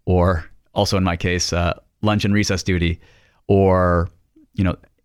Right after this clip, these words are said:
and those things are kinda set in stone. But then you also have for a priest, you know,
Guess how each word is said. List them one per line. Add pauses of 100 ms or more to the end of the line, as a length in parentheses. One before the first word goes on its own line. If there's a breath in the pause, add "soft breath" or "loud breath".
(160)
and
those
things
are
kinda
set
in
stone.
But
then
you
also
have
for
a
priest,
you
know,